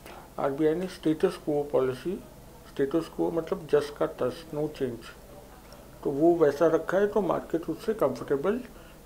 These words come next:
लग रहे हैं। तो आज देखिए, आज जो rally है पूरा वो Sensex में तो जो Bajaj Twins जिसको हम कहते हैं, Bajaj Finserv और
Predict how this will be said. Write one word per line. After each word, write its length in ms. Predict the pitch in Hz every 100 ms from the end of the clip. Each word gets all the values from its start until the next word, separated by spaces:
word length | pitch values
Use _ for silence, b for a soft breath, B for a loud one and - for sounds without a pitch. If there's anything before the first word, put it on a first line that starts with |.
| 139
लग 240 | 127 143 139
रहे 340 | 127 123 147 175 -
हैं। 160 | 135 120 - - B B B
तो 80 | -
आज 160 | 190 208
देखिए, 260 | 226 277
आज 320 | - 170 196 220
जो 140 | 254 202 - 139
rally 440 | 139 156 196 220
है 140 | 208 208
पूरा 220 | 185 190
वो 200 | 214 233
Sensex 600 | 220 160 151 - 208 208
में 80 | 208
तो 140 | 202 220
जो 160 | 214 208
Bajaj 680 | 147 143 151 170 196 - - -
Twins 440 | - 196 208 208 -
जिसको 340 | 180 165 185 175
हम 80 | 170
कहते 280 | 139 139
हैं, 260 | 170 185 196 - B B B B -
Bajaj 380 | 147 143 165 170
Finserv 540 | - 156 160 185 190
और 80 | 185